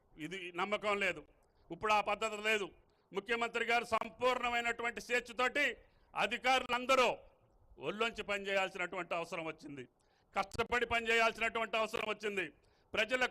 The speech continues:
కోరికలు తీర్చేటటువంటి బాధ్యత మన మీద ఉంది కాబట్టి మీరందరూ సహకరించాలని చెప్పి కొత్తగా వచ్చినటువంటి జిల్లా కలెక్టర్ గారు, ఎస్పీ గారు, ఈ యొక్క జిల్లా మీకు విభిన్న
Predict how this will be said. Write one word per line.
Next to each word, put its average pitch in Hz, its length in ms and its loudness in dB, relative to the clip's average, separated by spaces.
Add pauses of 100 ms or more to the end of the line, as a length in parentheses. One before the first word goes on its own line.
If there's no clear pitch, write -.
కోరికలు 254 500 0
తీర్చేటటువంటి 254 720 0 (100)
బాధ్యత 254 320 2 (100)
మన 233 120 0
మీద 240 260 2
ఉంది 233 180 -2
కాబట్టి 226 380 2 (420)
మీరందరూ 220 600 4
సహకరించాలని 214 840 2
చెప్పి 190 240 -2 (440)
కొత్తగా 226 400 2
వచ్చినటువంటి 220 540 -2 (100)
జిల్లా 208 200 2 (120)
కలెక్టర్ 202 400 -4
గారు, 156 180 -2 (540)
ఎస్పీ 240 260 0 (120)
గారు, 190 200 2 (480)
ఈ 196 160 -6
యొక్క 220 160 -2 (120)
జిల్లా 247 280 4 (680)
మీకు 196 200 -2
విభిన్న 220 360 -2